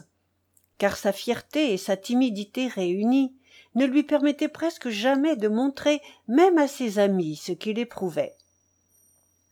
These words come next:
Mais des sentiments pénibles l'agitaient intérieurement.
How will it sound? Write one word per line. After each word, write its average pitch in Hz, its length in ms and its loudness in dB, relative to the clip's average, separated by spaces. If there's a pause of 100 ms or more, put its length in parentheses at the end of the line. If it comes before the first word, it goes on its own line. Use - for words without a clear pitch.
(420)
Mais 202 340 4
des 196 120 -2
sentiments 202 600 -2
pénibles 190 760 0 (120)
l'agitaient 190 680 -2
intérieurement. 180 840 -6